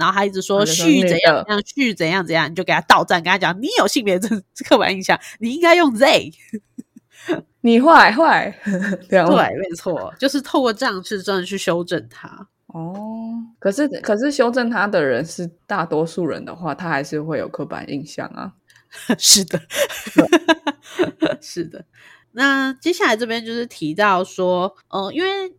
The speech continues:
Speaker 1: 有一个公司它是，看一下，忘记了，哦，它是那个，呃，Textio 这家公司，那它就是针对Chat G P T应用在自己家公司，它就有去做研究。他想说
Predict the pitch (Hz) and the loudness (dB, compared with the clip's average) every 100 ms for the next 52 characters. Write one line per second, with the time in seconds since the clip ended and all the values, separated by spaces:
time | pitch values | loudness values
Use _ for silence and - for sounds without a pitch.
0 | _ 214 185 196 - 208 180 170 160 156 | _ -4 -4 -4 0 2 4 2 2 -2
1 | 185 247 254 - 220 220 226 220 - - | -4 -6 -8 -12 -12 -4 -2 -2 -4 -6
2 | 247 214 185 156 147 165 _ _ 190 165 | -4 -4 -2 -4 -6 -12 _ _ -8 -4
3 | 165 180 175 175 220 277 285 262 226 190 | -4 -4 -2 -2 0 0 0 -4 -2 -4
4 | - _ _ - 180 175 170 170 170 - | -4 _ _ -12 -8 -6 -4 -4 -6 -6
5 | - 294 294 - 190 117 - _ _ 208 | -4 -6 -6 -10 -8 -8 -10 _ _ -2
6 | 208 196 175 175 - - 139 - _ 277 | 0 0 -2 -10 -12 -12 -12 -14 _ 2
7 | 311 262 240 233 - 226 202 196 233 233 | 2 2 -2 -4 -6 -4 -4 -4 -4 -4
8 | 269 269 185 175 - _ - 330 208 208 | 0 2 2 -2 -12 _ -2 2 2 0
9 | 214 233 233 190 220 208 202 202 180 180 | -6 -6 -6 -4 -2 0 2 2 0 -2
10 | 196 156 175 165 170 165 170 165 170 175 | -6 -4 -2 0 -2 -6 -6 -4 -2 -2
11 | 147 - 160 185 165 131 143 - 180 131 | -2 -4 -4 -2 -2 -4 -10 -8 -6 -6
12 | 240 247 160 160 196 190 | -8 -8 -8 -2 0 0